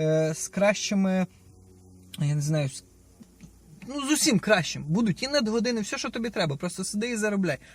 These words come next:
А якщо будеш сидіти і просто жалітися, що «ой, як тут погано, ой, як тут погано», і нічого не, не робити. Я таких, як ти, бачу дуже багато. Навіть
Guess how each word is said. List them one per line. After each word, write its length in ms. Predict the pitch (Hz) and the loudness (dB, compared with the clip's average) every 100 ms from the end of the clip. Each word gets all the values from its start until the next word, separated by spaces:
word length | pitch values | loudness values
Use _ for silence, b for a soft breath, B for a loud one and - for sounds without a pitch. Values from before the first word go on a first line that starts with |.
| B | B
А 60 | |
якщо 200 | 156 - | -2 -2
будеш 380 | 247 254 240 - | -2 -2 -2 -2
сидіти 320 | 233 202 214 | 0 0 0
і 40 | 196 | -4
просто 400 | 202 196 202 180 B - | -4 -4 -4 -4 B 0
жалітися, 580 | 156 196 214 202 - 170 | 4 4 2 0 -2 -2
що 140 | - | -4
«ой, 200 | 185 190 | -2 0
як 180 | 175 170 - | 0 -2 -4
тут 160 | 160 | -8
погано, 480 | - 156 190 196 165 | -4 -2 0 0 2
ой, 100 | 170 | 2
як 120 | 165 - | 2 -4
тут 140 | 156 | -10
погано», 320 | - 175 185 | -4 -2 0
і 80 | 170 | -2
нічого 280 | 160 196 175 | -2 -2 -2
не, 220 | 156 151 | 0 -2
не 180 | 156 160 | 0 0
робити. 360 | 175 226 220 - B | 0 0 -2 -8 B
Я 100 | 214 | 0
таких, 340 | 233 240 233 240 | 2 0 -4 -4
як 100 | 202 | -4
ти, 100 | 254 | -2
бачу 320 | 220 226 - | 2 2 4
дуже 260 | 190 196 143 | 4 4 4
багато. 320 | 135 135 135 | 0 -2 -2
Навіть 300 | 147 175 160 | -2 -2 -4